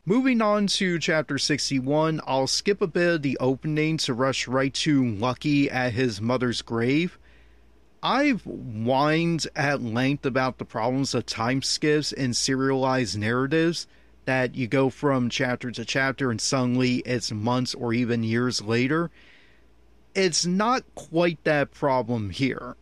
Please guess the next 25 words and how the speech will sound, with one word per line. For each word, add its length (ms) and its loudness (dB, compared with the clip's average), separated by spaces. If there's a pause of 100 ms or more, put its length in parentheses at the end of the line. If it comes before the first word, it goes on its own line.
(100)
if 200 0
only 280 2
because 600 2 (360)
moving 500 2
the 100 2
focus 880 0 (140)
right 400 0
after 840 -2 (100)
the 180 0
mother's 640 0
death 580 -2 (300)
back 260 0
to 200 0
Phansa, 680 0 (640)
that's 320 0
enough 300 2
of 140 2
a 140 4
distraction 760 -2
to 120 -4
justify 640 0
how 240 0
we 220 2
are 140 2
now 560 0